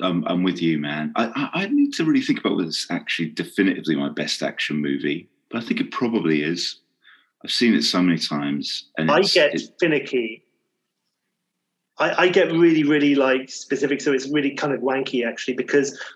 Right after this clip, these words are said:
Speaker 2: it's my favorite action film, but I count,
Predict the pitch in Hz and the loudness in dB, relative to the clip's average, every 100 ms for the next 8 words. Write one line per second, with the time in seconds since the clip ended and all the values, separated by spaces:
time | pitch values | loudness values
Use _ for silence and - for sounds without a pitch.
0 | _ _ 175 - 147 175 160 143 139 - | _ _ 0 2 2 4 4 4 2 -2
1 | 156 170 170 190 202 _ - 143 139 139 | -2 0 0 -2 -6 _ 0 0 0 0
2 | 135 - 170 156 139 - | 0 0 0 2 0 -6